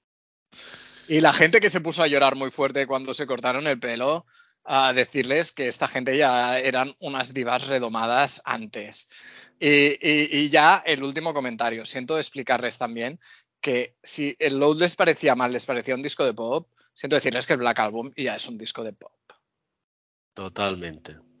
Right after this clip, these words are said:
Speaker 2: Y comentar que usaron esta película para decir,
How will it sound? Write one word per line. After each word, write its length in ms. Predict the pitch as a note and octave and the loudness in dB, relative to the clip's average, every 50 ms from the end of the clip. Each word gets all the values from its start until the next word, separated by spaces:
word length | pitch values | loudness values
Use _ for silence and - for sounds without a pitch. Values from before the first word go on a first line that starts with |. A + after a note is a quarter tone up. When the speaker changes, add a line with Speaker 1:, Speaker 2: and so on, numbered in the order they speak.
| - - - - - - _ _ _ | -20 -20 -20 -20 -20 -20 _ _ _
Speaker 2:
Y 160 | - A#2+ B2+ B2 | -2 -2 -2 0
comentar 680 | - B2 A#2 A#2+ A#2 A2 G2+ - G#2+ A2 A#2+ C#3+ D#3+ | 2 4 4 6 4 4 4 6 8 8 8 6 4
que 460 | - - A2 G2+ G2+ G2+ - D2 C2 _ _ _ _ _ | 0 2 2 2 2 0 -4 -8 -14 _ _ _ _ _
usaron 540 | B2+ A#2+ G#2+ - C3 C3+ D3 D3+ D3 C3+ C3 | -10 -8 -2 6 6 8 8 8 6 4 2
esta 320 | C3 A#2+ - - A#2+ A2 | 0 -2 -2 -2 -4 -2
película 580 | A2+ A2+ A#2 B2 A#2+ B2 A#2+ A#2 A#2 C3 D3 C3+ | -2 -2 -4 -4 -6 -6 -6 -4 -2 -2 -4 -2
para 200 | A#2+ A2 G#2+ G#2 | -2 -2 2 6
decir, 280 | G2 G2+ G2+ G2+ - | 6 6 6 4 -6